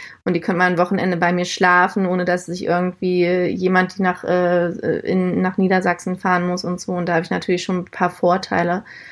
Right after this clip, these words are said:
Aber ich habe die auch immer wahrgenommen, weil ich, ja, ich liebe meine Neffen, die sind, äh, super. Und wie du grad schon gesagt hast, so jeder, jeder Rasthof wird zu einem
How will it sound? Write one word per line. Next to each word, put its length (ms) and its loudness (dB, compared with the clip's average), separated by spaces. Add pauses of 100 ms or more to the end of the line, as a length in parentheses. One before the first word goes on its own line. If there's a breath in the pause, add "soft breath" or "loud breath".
(140 loud breath)
Aber 160 4
ich 100 -2
habe 160 -2
die 80 2
auch 100 -4
immer 240 0
wahrgenommen, 720 2
weil 260 0
ich, 220 -4 (160)
ja, 240 -2 (260 soft breath)
ich 100 -14
liebe 200 0
meine 280 0
Neffen, 420 0
die 60 -4
sind, 280 -6
äh, 240 0
super. 520 -2
Und 100 -4
wie 80 -2
du 80 -2
grad 240 0
schon 140 -2
gesagt 360 0
hast, 140 -2
so 80 -8
jeder, 400 -2 (160)
jeder 320 -2
Rasthof 560 -2
wird 160 -4
zu 120 -10
einem 380 -4